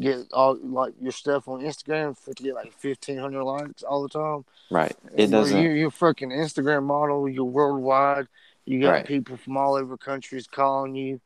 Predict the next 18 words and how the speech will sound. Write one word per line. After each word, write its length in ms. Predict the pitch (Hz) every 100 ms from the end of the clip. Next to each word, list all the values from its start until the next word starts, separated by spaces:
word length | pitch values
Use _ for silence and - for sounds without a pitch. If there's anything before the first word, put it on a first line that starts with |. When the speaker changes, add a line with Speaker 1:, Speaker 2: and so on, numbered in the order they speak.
| _
Speaker 2:
And 120 | 101
it 100 | 110
doesn't 240 | 104 135 127
Speaker 1:
Like, 80 | 143
Speaker 2:
happen. 220 | 165 165
It 80 | 208
Speaker 1:
Jesus 120 | 139
Speaker 2:
doesn't, 400 | 139 139 135 -
it 60 | 127
doesn't 280 | 143 143 139
Speaker 1:
Christ. 220 | 147 165
Speaker 2:
happen. 120 | - - - - -
It 80 |
doesn't 280 | - 135 117
happen 280 | 123 139 98
like 160 | 90 85
that 240 | 95 -
for, 300 | - 92 -